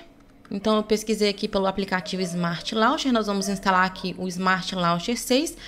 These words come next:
É o aplicativo que a gente precisa aí baixar pra tá ocultando esses aplicativos que a gente quer aí que fiquem, é, ocultos, né, no nosso celular. Então, eu vou clicar aqui pra instalar.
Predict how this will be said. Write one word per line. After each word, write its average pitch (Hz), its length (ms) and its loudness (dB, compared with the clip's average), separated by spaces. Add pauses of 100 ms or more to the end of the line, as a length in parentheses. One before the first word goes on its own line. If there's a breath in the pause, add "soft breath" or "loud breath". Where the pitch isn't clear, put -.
(160 loud breath)
É 240 60 4
o - 20 6
aplicativo 254 500 2
que - 60 -6
a 240 60 0
gente 240 200 0
precisa 214 540 0
aí 196 140 2
baixar 220 500 2
pra 240 140 0
tá 233 100 2
ocultando 233 580 2
esses 220 220 -2
aplicativos 220 800 -2
que - 80 -2
a 214 40 0
gente 220 240 0
quer 214 260 2 (260 loud breath)
aí 208 320 0
que 226 120 -8
fiquem, 220 460 -2 (220 loud breath)
é, 196 500 2
ocultos, 208 580 0
né, 294 220 4 (180)
no 202 140 0
nosso 202 320 2
celular. 185 560 4
Então, 196 220 0
eu 208 40 0
vou 208 140 -2
clicar 208 300 0
aqui 185 180 -4
pra 175 220 -2
instalar. 240 760 2